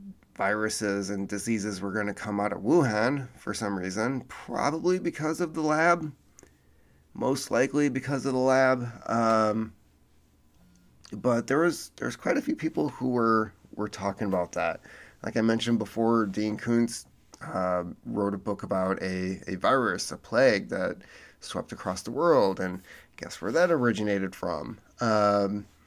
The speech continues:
Fauci, for some reason, decided to send all the stuff that we were working on in the United States over to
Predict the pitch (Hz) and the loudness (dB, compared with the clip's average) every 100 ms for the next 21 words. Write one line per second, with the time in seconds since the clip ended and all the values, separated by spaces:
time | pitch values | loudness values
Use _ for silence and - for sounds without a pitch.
0 | _ _ - _ 98 101 107 127 120 113 | _ _ -20 _ 0 0 0 -2 -2 -2
1 | 120 120 120 113 127 117 107 113 127 127 | 0 2 2 2 0 -2 0 2 2 0
2 | 117 - 127 123 104 117 117 - 123 117 | -2 -2 0 2 4 2 -2 -2 -2 0
3 | 123 131 123 113 117 117 113 117 - 185 | 0 0 2 0 -2 0 0 0 -2 0
4 | 175 147 127 131 120 - 107 123 - 90 | 2 4 2 2 0 0 0 0 -2 -2
5 | 98 110 - 117 123 131 | 0 -2 -2 0 0 2